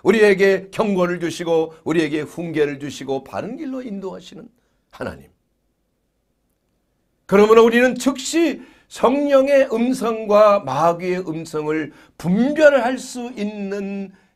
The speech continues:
그러한 은혜가 우리 가운데 있는 것입니다.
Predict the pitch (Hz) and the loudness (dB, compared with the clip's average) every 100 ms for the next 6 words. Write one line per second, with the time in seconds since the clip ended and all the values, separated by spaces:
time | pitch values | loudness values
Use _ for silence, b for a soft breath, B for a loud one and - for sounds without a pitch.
0 | - 156 147 143 143 - 139 196 226 285 | -14 -6 -4 -4 -6 -8 -2 0 0 0
1 | 240 - _ _ _ 107 180 240 254 277 | -2 -6 _ _ _ -10 -6 -4 -6 -8
2 | 262 226 254 240 - - 123 107 - - | -8 -8 -8 -10 -10 -14 -12 -10 -12 -14